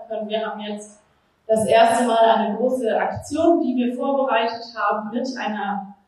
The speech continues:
ja, einem ehrenamtlichen Ehepaar, die sind auf uns zugekommen,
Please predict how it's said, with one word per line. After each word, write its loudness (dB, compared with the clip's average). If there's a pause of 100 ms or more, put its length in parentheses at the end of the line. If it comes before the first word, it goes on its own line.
(180)
ja, 4
einem 0
ehrenamtlichen -2
Ehepaar, -2
die -6
sind -8
auf -8
uns -10
zugekommen, -6